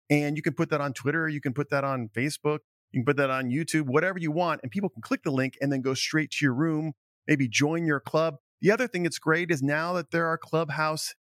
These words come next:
direct messages, there are D Ms out there. So if you're listening in a Clubhouse room and something interests you, you can directly D M one of the other Clubhouse members. So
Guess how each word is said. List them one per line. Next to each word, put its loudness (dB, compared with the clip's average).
direct 0
messages, 0
there 2
are -2
D 0
Ms 0
out 0
there. -4
So 2
if -6
you're 0
listening 0
in 6
a 4
Clubhouse -2
room 0
and 2
something 0
interests 0
you, 4
you -2
can 0
directly 0
D 4
M 0
one 0
of -4
the 0
other 0
Clubhouse -2
members. 0
So 2